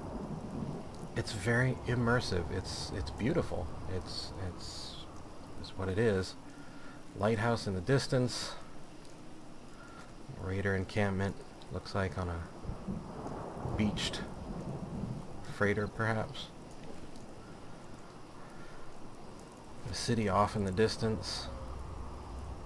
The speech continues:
And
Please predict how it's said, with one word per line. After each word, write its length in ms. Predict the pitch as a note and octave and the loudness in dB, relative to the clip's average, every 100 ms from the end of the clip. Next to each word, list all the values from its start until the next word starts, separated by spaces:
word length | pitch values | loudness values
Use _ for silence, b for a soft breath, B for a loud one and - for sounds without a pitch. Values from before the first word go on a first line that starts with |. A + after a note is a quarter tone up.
| - - - - - - - - - - - - - - - - - - - - - G2 | -8 -6 -6 -6 -6 -6 -6 -8 -8 -10 -10 -10 -10 -10 -10 -10 -8 -6 -6 -6 -2 0
And 360 | G2 G2+ G#2 | 2 2 2